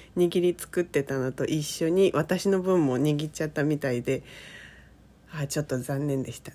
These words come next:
ね。うん、なんかしかもちょっと韓国あるあるなんですけど、これすっごく嫌なところなんですけど、食べれないって言ってんのに、「ちょっとぐらいだったら食べた方がいいですよ」とか言われるのすごい嫌なんですよね。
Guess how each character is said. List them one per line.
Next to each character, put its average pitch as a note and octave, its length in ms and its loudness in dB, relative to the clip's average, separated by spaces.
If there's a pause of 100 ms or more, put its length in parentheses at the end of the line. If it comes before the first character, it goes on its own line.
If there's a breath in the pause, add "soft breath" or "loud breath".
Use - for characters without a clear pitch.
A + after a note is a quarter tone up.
ね。 C3 320 -10 (440 soft breath)
う - 60 -8
ん、 C#3 300 -4
な D#3+ 100 4
ん - 20 -6
か C3 140 0
し C#3+ 100 -2
か F#3 120 0
も D3 160 4
ち A3+ 140 4
ょ - 20 4
っ G#3+ 40 0
と - 320 2 (300)
韓 A#3+ 220 6
国 A#3 340 4
あ G#3+ 120 6
る G3 140 6
あ D3+ 60 6
る C#3 100 2
な C3+ 120 4
ん - 80 2
で D3+ 80 -2
す - 100 -8
け B2+ 100 -4
ど、 D3 140 -2
こ - 140 -6
れ F#3 100 -4
す - 180 -2
っ D#3+ 40 -4 (140)
ご G3+ 140 4
く F3+ 100 4
嫌 D3+ 160 4
な C#3 120 0
と D3 120 -4
こ C#3 140 0
ろ F#3 100 8
な G3 160 -4
ん G3+ 80 -10
で G#3+ 100 -4
す - 80 -16
け A#3 140 -2
ど、 A#3 260 0 (1000 loud breath)
食 G3 160 4
べ B3+ 120 10
れ F4 120 8
な A3+ 140 8
い E3+ 100 6
っ - 20 4
て - 160 -4
言 C#3 120 6
っ - 20 4
て D#3 220 4
ん C#3+ 80 4
の B2+ 80 2
に、 B2+ 340 2
「ち - 80 2
ょ A3 40 6
っ A3 40 0
と C4+ 180 4
ぐ E4 80 8
ら E4 100 10
い A#3 60 8
だ F3 100 6
っ - 20 -8
た - 180 4
ら C#3+ 80 4
食 B3 220 2
べ A#3+ 100 4
た G3+ 120 -6
方 F3 220 0
が D3+ 120 2
い D#3 80 4
い D#3 40 -2
で D#3 120 0
す D#3 100 -8
よ」 D3 120 4
と - 120 -4
か - 160 0
言 C#3+ 180 2
わ C#3 120 2
れ C#3+ 120 2
る C#3+ 140 0
の C3+ 100 -4
す C3+ 160 -4
ご C3 120 2
い B2+ 60 2
嫌 B2 140 0
な - 120 -4
ん - 80 -6
で - 80 -6
す - 120 -12
よ - 100 -12
ね。 - 220 -10